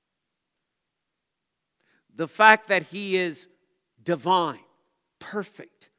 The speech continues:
holy, without sin, who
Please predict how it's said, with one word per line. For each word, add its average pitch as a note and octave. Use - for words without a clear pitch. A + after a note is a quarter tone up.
holy, E3+
without D#3+
sin, -
who E3